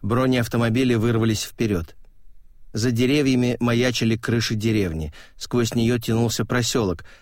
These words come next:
по которому через полчаса должна была пройти колонна.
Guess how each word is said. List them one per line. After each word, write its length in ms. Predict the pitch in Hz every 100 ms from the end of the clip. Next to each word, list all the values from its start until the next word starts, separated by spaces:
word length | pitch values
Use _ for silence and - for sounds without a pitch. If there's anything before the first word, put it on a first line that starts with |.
| - -
по 60 | 101
которому 440 | 123 123 110 110
через 300 | 110 107 101
полчаса 540 | - 110 - 104 131
должна 360 | 123 107 95 110
была 220 | 104 107
пройти 340 | 101 101 90 101
колонна. 560 | 101 92 82 76 76